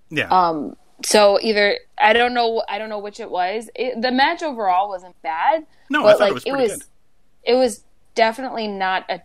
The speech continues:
Speaker 2: s-, typical Io Shirai match.
Speaker 1: Mm-hmm. Um, I, I still thought this was, like, Mia looked, I don't think I've seen
Speaker 2: She
Speaker 1: her
Speaker 2: did.
Speaker 1: look this good, but, uh,
Speaker 2: In a while.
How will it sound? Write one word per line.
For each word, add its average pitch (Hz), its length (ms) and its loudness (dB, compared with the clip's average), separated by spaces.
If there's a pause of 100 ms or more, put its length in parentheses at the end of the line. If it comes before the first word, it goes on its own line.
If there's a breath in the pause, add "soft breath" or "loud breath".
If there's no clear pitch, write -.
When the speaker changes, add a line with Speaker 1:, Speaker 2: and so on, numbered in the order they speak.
Speaker 2:
s-, - 320 -10 (240)
typical 180 500 -6
Io 165 200 -2
Shirai 117 380 -2
match. - 540 -12 (100)
Speaker 1:
Mm-hmm. - 880 -16
Um, 110 300 -4
I, 143 180 -2 (140)
I 151 100 0
still 196 280 -6
thought 135 300 -2
this 120 200 -8
was, 104 360 -10
like, 104 220 -14
Mia 107 220 -10
looked, 95 340 -16 (640)
I 120 60 -2
don't 123 100 -4
think 110 140 -8
I've 107 100 -6
seen 113 120 -8
Speaker 2:
She - 20 -4
Speaker 1:
her 98 60 -4
Speaker 2:
did. 92 60 -4
Speaker 1:
look - 120 -6
this 110 160 -8
good, 113 320 -6 (260)
but, 95 260 -6 (320)
uh, 104 120 -14
Speaker 2:
In 220 100 0
a 220 80 2
while. 170 460 2